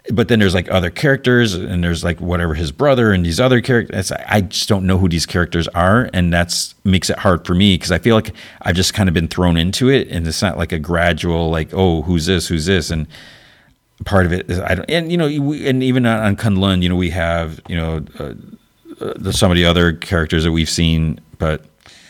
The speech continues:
some of the Immortal, whatever, Immor-, Iron Fist characters, but it's just, it's just not working for me. I don't know. Um, Knights of, of X, I'm just,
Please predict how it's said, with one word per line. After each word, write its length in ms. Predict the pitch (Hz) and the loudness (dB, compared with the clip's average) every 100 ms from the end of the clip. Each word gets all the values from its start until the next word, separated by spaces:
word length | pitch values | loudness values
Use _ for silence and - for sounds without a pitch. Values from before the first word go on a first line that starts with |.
| - | -20
some 160 | - 82 | -4 -2
of 60 | 85 | 0
the 100 | 92 | 2
Immortal, 480 | 90 87 85 82 82 | 4 4 4 2 -2
whatever, 440 | - 85 82 85 80 | -4 -2 0 -2 0
Immor-, 220 | 82 78 | -2 0
Iron 220 | 85 82 | -2 -2
Fist 260 | - 80 - | -2 -4 0
characters, 460 | 80 80 80 78 | 0 2 -2 -2
but 180 | 80 - - - _ - - - - _ | -8 -12 -16 -20 _ -20 -20 -20 -20 _
it's 160 | - 90 | -2 0
just, 380 | 90 - - - _ _ _ - | 0 0 -6 -12 _ _ _ -4
it's 180 | 90 | -2
just 220 | - - 113 | -4 -2 0
not 160 | 69 | 2
working 320 | 73 65 60 - | 0 -2 -6 -8
for 140 | 50 | 0
me. 120 | - | 0
I 140 | 50 58 | 0 -4
don't 120 | 50 | -4
know. 160 | 55 - - - - - - - | -8 -10 -14 -20 -20 -18 -18 -6
Um, 320 | - 101 101 | 0 2 2
Knights 280 | 107 165 156 | 2 2 2
of, 360 | 127 104 90 - - _ | 2 2 -2 -10 -20 _
of 200 | 110 98 - | 0 0 0
X, 640 | 104 107 - - - - _ _ _ _ _ _ - | 0 0 -2 -4 -4 -8 _ _ _ _ _ _ -6
I'm 240 | 113 123 123 | 0 2 4
just, 460 | 110 98 - - | 2 0 -4 -8